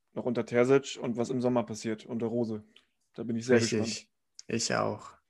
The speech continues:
Speaker 2: So, ja. Dann haben wir über die beiden geredet.
Speaker 1: Das waren Bayern und Dortmund, ne?
Speaker 2: Das waren Bayern und Dortmund.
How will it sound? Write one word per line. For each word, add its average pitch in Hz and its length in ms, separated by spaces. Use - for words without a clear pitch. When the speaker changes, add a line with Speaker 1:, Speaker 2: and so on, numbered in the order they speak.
Speaker 2:
So, 110 480
ja. 117 460
Dann 120 120
haben 147 160
wir 117 360
über 123 180
die 123 80
beiden 123 300
geredet. 131 540
Speaker 1:
Das 110 260
waren 135 360
Bayern 135 260
und 131 160
Dortmund, 113 360
ne? 117 220
Speaker 2:
Das - 220
waren 120 180
Bayern 120 320
und 117 140
Dortmund. 120 720